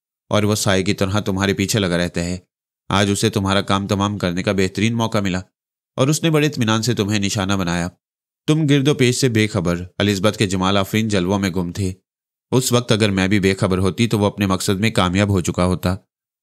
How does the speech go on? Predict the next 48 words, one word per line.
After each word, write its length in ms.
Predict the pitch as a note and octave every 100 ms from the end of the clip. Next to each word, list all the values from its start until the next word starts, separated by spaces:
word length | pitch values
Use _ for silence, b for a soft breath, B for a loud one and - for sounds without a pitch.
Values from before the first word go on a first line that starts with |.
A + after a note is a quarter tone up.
| _
मैंने 220 | B2 D#3
तुम्हारी 380 | F#3 C3 A#2 A2+
तरफ 260 | A2 A2+ A2+
आती 200 | F#2 G#2
हुई 120 | G#2+
गोली 240 | F#2+ F#2
को 120 | G2 G2+
भटकाकर 560 | G2 - F2+ F2 F#2+
ऊपर 220 | G2+ A2+
आसमान 340 | G#2 G#2 F#2+ F#2+
की 120 | F#2+
जानिब 240 | F2+ F2+
मोड़ 200 | F2 F2
दिया।" 260 | D#2+ E2 F2+ - _ _ _ _
इनका 240 | A#2 A#2 C#3
ने 80 | C#3+
पूरी 300 | A#2+ G#2+ G#2
बात 360 | G2 G2 F#2+
तफसील 380 | G#2 G#2 - F#2
से 140 | G2
सुनाई। 360 | F2 F2+ F2 F2+ _ _ _ _ -
डीआईजी 340 | A2 A#2+ A#2+
जैक्सन 400 | G#2 G2 F2 G2+
मुझे 220 | F#2 G2+ G2+
दुनिया 260 | F#2+ G2
से 140 | G#2 G2
रुखसत 300 | F#2+ A2+ F2
करके 280 | F2+ E2
ही 220 | F2 F2+ F#2 _ _ _ A2
एलिजाबेथ 340 | A#2 A2 C3
को 120 | C3
लंदन 340 | B2 G2 G2+ G#2
वापस 340 | F#2 A2 G2
जाने 200 | F#2+ F#2+
पर 140 | G2+
आमादा 320 | F#2+ F2+ F#2 G2
कर 140 | F#2
सकता 360 | - E2+ F2 F2
था। 240 | F2+ F2+ - _ _ _ _ -
चुनाचे 320 | C3 C#3+ D3+
वो 100 | D3
इस 100 | D3
हकीकत 360 | A#2+ A2 A#2
से 100 | A2
वाकिफ 360 | G2+ F#2+ G#2 G2
होने 180 | F#2 F#2+
के 100 | G2
बाद 320 | E2+ E2+ E2+